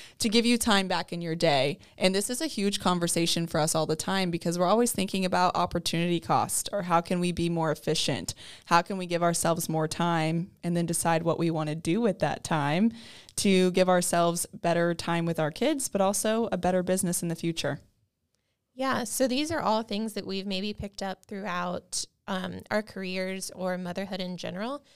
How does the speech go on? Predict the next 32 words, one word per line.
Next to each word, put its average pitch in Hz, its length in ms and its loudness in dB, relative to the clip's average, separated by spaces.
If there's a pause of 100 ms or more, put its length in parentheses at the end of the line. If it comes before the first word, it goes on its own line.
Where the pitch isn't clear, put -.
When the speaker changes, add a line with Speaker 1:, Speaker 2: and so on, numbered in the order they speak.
(260)
Speaker 2:
starting 208 440 -2
from, 208 640 -2
you 190 120 -8
know, 180 120 -4
whenever 180 500 -6
we 180 200 -12
weren't 202 260 -4
working, 233 720 -4
we 180 140 -8
were 254 220 -6
working, 233 720 -6
the 180 100 -8
kind 175 240 -12
of 180 60 -8
fifty-fifty 180 600 -10
split. - 600 -8
So 190 280 -6
we 190 120 -6
hope 202 180 -8
that 196 100 -8
there's 185 160 -6
something 180 460 -8
that 180 100 -10
you 190 120 -6
can 185 160 -10
take 180 220 -10
away 175 340 -6
that 175 200 -10
will 175 160 -6
apply 170 460 -10
to - 140 -14
your 165 340 -10